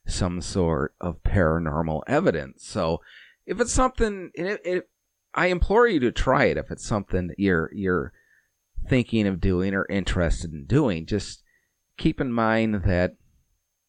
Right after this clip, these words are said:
it's not as exciting as you see it on T V. More times than not, it's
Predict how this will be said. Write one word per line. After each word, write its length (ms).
it's 580
not 320
as 160
exciting 640
as 200
you 100
see 300
it 80
on 200
T 260
V. 360
More 220
times 460
than 200
not, 320
it's 580